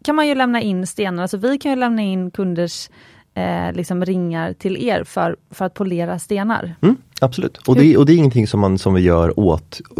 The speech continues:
Speaker 2: åt konsumenter på något sätt, utan det är att vi jobbar tillsammans med er och andra designers och att vi tar in då, vi, via er. Så om ni har en kund som behöver få en sten, som du sa, reparerad eller ompolerad, så kan vi i, i så god mån det går, med, med svenskt hantverk, slipa de här stenarna,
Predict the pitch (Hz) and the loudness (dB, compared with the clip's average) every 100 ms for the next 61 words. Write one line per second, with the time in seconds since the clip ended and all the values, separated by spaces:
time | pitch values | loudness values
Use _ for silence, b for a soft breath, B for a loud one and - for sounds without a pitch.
0 | 107 - 98 - 107 101 120 143 113 82 | -2 2 2 2 0 4 6 6 2 -2
1 | 67 - - 87 98 117 117 104 90 92 | -4 -4 -2 0 4 6 6 4 4 2
2 | 82 82 - 101 87 82 85 90 98 87 | 2 0 0 0 0 0 0 4 4 4
3 | 71 80 76 73 - - 120 117 113 - | 2 0 0 -2 -2 0 2 2 2 -2
4 | - 90 85 82 92 92 82 76 67 - | -4 -2 -2 -2 0 0 0 -2 -4 -4
5 | B - 117 90 101 85 107 104 - - | B 0 2 4 2 2 2 0 -2 0
6 | 92 110 110 90 71 85 82 78 73 87 | 4 6 4 4 0 -2 -2 -2 -2 2
7 | 123 139 139 139 - 135 - 160 B B | 2 2 0 0 -2 0 -4 -6 B B
8 | B - 131 113 107 135 - 107 120 117 | B -6 -2 0 2 0 2 2 2 2
9 | 127 131 117 107 104 92 90 87 - 85 | 4 4 4 2 2 2 0 0 0 -4
10 | 98 98 92 82 71 71 B B B B | -2 0 2 2 0 -2 B B B B
11 | B - 143 120 104 95 95 85 85 - | B -2 0 2 4 4 4 4 2 2
12 | - - - 110 104 110 107 - 92 85 | 0 -2 2 4 4 2 2 2 0 2
13 | 92 80 92 - - - - 90 85 107 | 0 0 0 -2 -6 -6 0 0 2 2
14 | 87 82 - - 50 | 2 0 -2 -4 -6